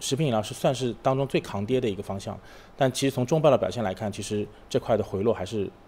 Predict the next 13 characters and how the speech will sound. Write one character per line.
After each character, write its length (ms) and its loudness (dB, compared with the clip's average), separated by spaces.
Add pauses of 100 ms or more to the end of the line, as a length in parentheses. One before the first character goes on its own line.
比 60 -14
较 120 2
明 140 -2
显 160 -10
的。 40 -16 (180)
所 140 -2
以 180 0 (420)
我 120 2
觉 100 2
得 80 6
再 120 4
加 100 4
上 340 2